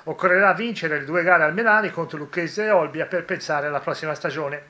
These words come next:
L'avversario, la Lucchese, ha sei punti in più in classifica e aspira ancora al decimo posto utile per i playoff. Tutto sommato, quindi,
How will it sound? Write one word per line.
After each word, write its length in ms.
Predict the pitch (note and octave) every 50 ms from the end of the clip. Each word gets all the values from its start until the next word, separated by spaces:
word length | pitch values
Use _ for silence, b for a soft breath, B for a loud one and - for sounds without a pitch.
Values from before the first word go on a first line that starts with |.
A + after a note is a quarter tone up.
| -
L'avversario, 560 | E3+ F#3+ G#3+ G#3+ A3+ - - C4 C#4 B3+ A3
la 80 | G#3 G#3
Lucchese, 460 | G3+ F#3+ G3 - B3 G3+ G3+ E3+ - B B B B B
ha 120 | B F3+
sei 180 | E3+ - - G3+
punti 300 | - G#3 A3+ G#3+ - G3
in 80 | G3 E3+
più 160 | - A#3+ B3
in 40 | F#3+
classifica 600 | D3+ A3 G#3+ - - C4 G#3 C#3+ D3+ C3+ - G3+
e 60 | A#3
aspira 340 | A3 - - B3 B3 A3+ A3+
ancora 400 | A3 - - E3+ D#3 C#3+ C#3 C3
al 100 | C3 A#2+
decimo 400 | D#3+ D#3+ D#3 - - D3+ D#3 C#3+
posto 400 | - D3 C#3 B2+ - - D3 C#3
utile 320 | D3 C#3+ C3+ D3 C3+ C3+
per 140 | B2+ C#3 C#3
i 80 | C3
playoff. 460 | B2+ D#3+ D#3+ F3 F#3+ F3+ D3+ - - - B B B B B B
Tutto 240 | B - F3 - F#3
sommato, 420 | E3+ G#3+ A3 G3 F#3+ F#3 F3+ - -
quindi, 340 | D#3+ E3+ F3 D#3 D3+ -